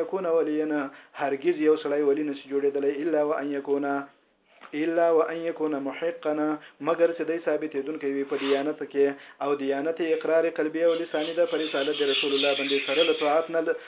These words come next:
لپاره د دې پیغمبر په اوامرو او نواهیو کې. حتی لو ادعا هذا الولي، تر دې پورې که یو سړي دعوه د استقلال وکړه چې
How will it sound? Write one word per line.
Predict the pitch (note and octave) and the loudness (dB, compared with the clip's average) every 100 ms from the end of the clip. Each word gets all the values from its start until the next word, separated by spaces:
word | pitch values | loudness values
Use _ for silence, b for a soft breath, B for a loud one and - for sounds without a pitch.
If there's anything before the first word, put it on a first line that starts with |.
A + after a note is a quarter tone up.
| B C#3+ | B -2
لپاره | C#3+ D#3+ E3+ E3+ | 0 4 4 4
د | E3 | 2
دې | E3+ D#3+ | -4 -2
پیغمبر | D3 D#3 E3 E3 | -2 0 0 2
په | D#3 | 2
اوامرو | C#3+ C#3 D#3 D#3 | 2 0 0 0
او | D3+ | 0
نواهیو | C#3 C#3+ C#3 C#3+ C#3+ | 0 -2 0 -2 0
کې. | C#3+ C#3 B - - | -2 -4 B -6 0
حتی | E3+ E3+ D#3+ D#3+ | 0 2 0 4
لو | D#3 D#3 | 2 0
ادعا | D#3+ E3+ D#3+ E3 D#3+ | 0 2 2 0 -2
هذا | C#3+ C#3 | -4 0
الولي، | C3+ C#3+ D3+ D#3 D#3 B B | 0 0 2 2 0 B B
تر | C#3+ C#3 | -6 -2
دې | E3+ E3+ | -2 0
پورې | E3 E3 | -2 -2
که | D#3+ D3+ | 0 0
یو | |
سړي | D3+ D#3 E3 D#3 | 0 -4 -2 0
دعوه | D3+ E3 | 2 2
د | D3+ D3+ | 0 -6
استقلال | C#3+ C#3+ D3+ C#3+ | -8 -4 0 0
وکړه | C3+ C#3+ | 0 0
چې | C3+ | -2